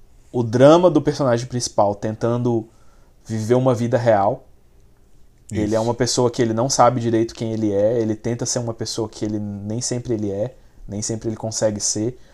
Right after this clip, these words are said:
Speaker 1: Ele tenta ser uma pessoa boa, mas não é. Ele tenta ser o cara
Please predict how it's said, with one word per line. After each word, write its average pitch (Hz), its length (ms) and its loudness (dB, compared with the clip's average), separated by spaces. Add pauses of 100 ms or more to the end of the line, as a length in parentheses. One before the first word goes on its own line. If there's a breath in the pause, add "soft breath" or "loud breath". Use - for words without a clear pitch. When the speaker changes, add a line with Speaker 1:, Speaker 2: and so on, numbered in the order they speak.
(160 soft breath)
Speaker 1:
Ele 104 160 -4
tenta 120 280 -4
ser - 140 -2
uma 117 120 -2
pessoa 110 320 -4
boa, 104 320 -2
mas 107 200 -6
não 104 160 -6
é. 120 220 4
Ele 113 140 0
tenta 117 260 -6
ser - 140 -2
o 113 60 0
cara 110 360 0